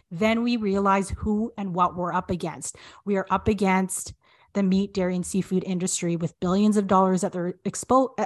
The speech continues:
at their disposal. And until we can match that amount of money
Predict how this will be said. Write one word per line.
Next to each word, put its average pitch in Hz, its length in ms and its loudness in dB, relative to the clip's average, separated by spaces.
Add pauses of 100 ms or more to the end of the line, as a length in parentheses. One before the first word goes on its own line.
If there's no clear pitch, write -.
(160)
at 214 180 2
their 226 120 4
disposal. 196 680 2
And 202 140 0
until 226 380 2
we 220 120 0
can 190 400 2
match 190 580 2
that 185 180 4
amount 180 240 4
of 175 80 2
money 208 360 4